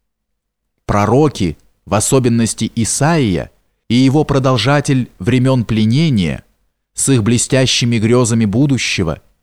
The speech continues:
с их пылким красноречием, с их порицаниями, чередующимися с волшебными картинами, были его настоящими учителями.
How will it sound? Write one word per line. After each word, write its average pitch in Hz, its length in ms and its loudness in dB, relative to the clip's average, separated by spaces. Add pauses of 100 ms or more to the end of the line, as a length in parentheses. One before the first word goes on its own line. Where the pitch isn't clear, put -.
(280)
с - 180 -2
их 143 180 -2
пылким 156 380 0
красноречием, 127 1000 -2 (340)
с - 140 -6
их 120 180 -2
порицаниями, 110 1000 0 (180)
чередующимися 123 920 0
с 107 100 -4
волшебными 110 580 0
картинами, 104 720 -2 (680)
были 160 320 2
его 170 300 2
настоящими 113 840 0
учителями. 98 720 -2